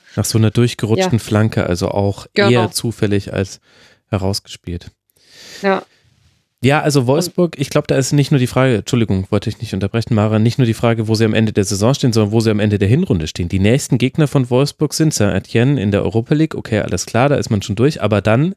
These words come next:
Speaker 1: Gladbach, Schalke und Bayern. Autsch.
Speaker 2: Ui.
Speaker 1: <laughs> Ja.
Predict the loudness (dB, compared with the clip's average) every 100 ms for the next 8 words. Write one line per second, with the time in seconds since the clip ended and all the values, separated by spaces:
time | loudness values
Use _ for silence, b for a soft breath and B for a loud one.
0 | -6 -2 0 0 -2 -2 0 0 0 0
1 | 0 0 -4 -12 -16 -16 _ _ _ _
2 | _ _ _ _ _ -10 -10 -16 _ _
3 | _ _ _ _ _ _ _ -4 -2 -4
4 | _ _ -8 -6 -2 0 0 -2